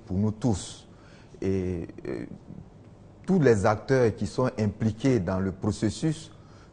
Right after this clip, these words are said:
quels que soient les moyens dont ils di-, disposent, ne peuvent à eux seuls parvenir à l'élimination du travail des enfants. Pour dire tout simplement que c'est dans une, euh, coordination des actions, dans une, euh,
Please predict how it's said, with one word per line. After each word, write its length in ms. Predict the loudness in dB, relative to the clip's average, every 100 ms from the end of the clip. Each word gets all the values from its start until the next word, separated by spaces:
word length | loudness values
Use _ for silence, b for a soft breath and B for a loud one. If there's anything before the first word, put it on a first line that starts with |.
| B
quels 220 | 2 2
que 120 | 0
soient 360 | -2 0 4 4
les 140 | 4
moyens 500 | 2 2 2 2 2
dont 140 | 2 0
ils 140 | 0 -2
di-, 220 | 0 -4 -4 -8
disposent, 720 | -2 -2 2 4 6 4 -2 -14 B B B B -2
ne 200 | 2 0
peuvent 460 | 4 6 6 4 -2
à 180 | 0 4 6
eux 100 | 4
seuls 460 | 4 6 6 4 -4 -18 -20 -20 -20 -20 -20 0
parvenir 640 | 2 4 2 2 2 0 -2
à 80 | -2
l'élimination 560 | -2 -2 -2 -4 -4
du 120 | -4 -4
travail 360 | -4 -4 -4
des 220 | -4 -4
enfants. 340 | -6 -6 -8 -8 B B B B -2
Pour 160 | 0
dire 180 | 2 0
tout 140 | -2
simplement 500 | -4 -2 0 0 0
que 320 | 0 0 -2 -4 B B B
c'est 300 | -2 0 0
dans 140 | -2
une, 240 | 0 0 2 4
euh, 240 | 6 4 0 2
coordination 680 | 2 4 2 2 -2 -2 2
des 240 | 4 4
actions, 460 | 2 0 0 0 0 B B B B
dans 220 | -2 2 2
une, 300 | 2 0 2
euh, 400 | 4 4 2